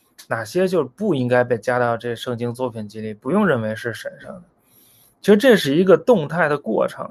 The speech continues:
这不是一个就是谁说了算的问题，不是有人拍板儿，而是，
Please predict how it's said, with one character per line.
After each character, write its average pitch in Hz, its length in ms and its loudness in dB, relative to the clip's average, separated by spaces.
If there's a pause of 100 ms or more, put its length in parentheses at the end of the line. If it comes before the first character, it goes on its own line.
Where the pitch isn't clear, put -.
这 180 180 0
不 131 300 -4
是 175 280 0
一 127 120 0
个 135 340 4 (640)
就 135 140 -8
是 135 220 -4
谁 127 180 -2
说 185 200 -4
了 190 60 0
算 226 360 0
的 - 100 -10
问 - 140 -8
题， - 180 -20
不 151 160 -4
是 175 180 0
有 - 100 -2
人 131 180 -4
拍 - 180 2
板 - 140 -2
儿， - 260 -8
而 156 140 -2
是， 156 400 2